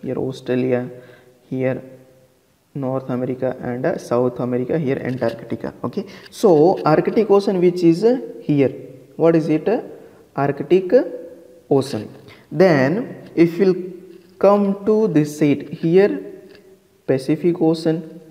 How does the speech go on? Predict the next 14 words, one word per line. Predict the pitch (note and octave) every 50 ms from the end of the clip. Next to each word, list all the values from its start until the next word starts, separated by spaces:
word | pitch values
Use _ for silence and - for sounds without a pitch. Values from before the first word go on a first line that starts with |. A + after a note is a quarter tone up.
| - - _ _ _ _ _ _ -
and | C#3+ C#3 C#3 C#3
here | C#3 - - E3+ E3+ D3+ C#3
this | - - - C#3+ C#3 C#3+ -
side | D3 D3 D3
also | D3 C#3+ C#3+ C#3+ - G3+ A#3 - - - - - - - - - - _ -
Pacific | B2+ C3 B2+ - A#2 A#2+ - - D3 D3+ D3 D3 - F#3 B3 F4 - - - - - - -
Ocean. | - - - - - G#2 G#2+ G#2+ - - C3
Okay, | B2+ - F#3+ - - - - -
got | - D3 D#3
it? | F#3+ A3 - - - - - - - - - -
Now | - E3+ D#3+ C#3 C3+ C#3+ G#3 - - - - - - - - - - _ _ _ _ _ _ _ _ _ _ _ _ _ _ _ _ _ _ _ _ _ _ _ _ _ _ _ _ _ _ _ _ _ _ -
the | D#3+ D3+
next | - E3 F#3+ F#3+ F#3+ - - E3+
one, | D3 C#3+ D3 F3+ A#3